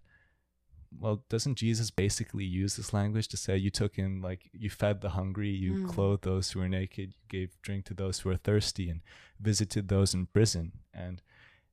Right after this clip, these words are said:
Speaker 1: in as much as you did these to my people, you did it for me,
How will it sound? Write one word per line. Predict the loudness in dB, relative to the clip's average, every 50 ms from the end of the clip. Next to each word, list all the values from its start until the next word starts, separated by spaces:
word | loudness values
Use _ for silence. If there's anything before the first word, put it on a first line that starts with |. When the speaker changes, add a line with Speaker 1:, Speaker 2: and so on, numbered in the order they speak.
| _ _ -2
Speaker 1:
in | 0
as | 0 0 0
much | -2 -2 -2 -2 -2
as | 0 0
you | 2
did | 2 2 0 0 0
these | -4 -6 -4 -4 -4 -4 -6
to | -6 -6 -6 -4 -6 -6 -8 -10 -12 -12 -12 -12 -12 -10
my | -4 -2 0 0
people, | 0 0 -4 -6 -4 -4 -4 -4
you | -4 -4
did | -4 -4 -4
it | -4 -6
for | -10 -14 -12 -10
me, | -8 -8 -8 -8 -8 -10 -14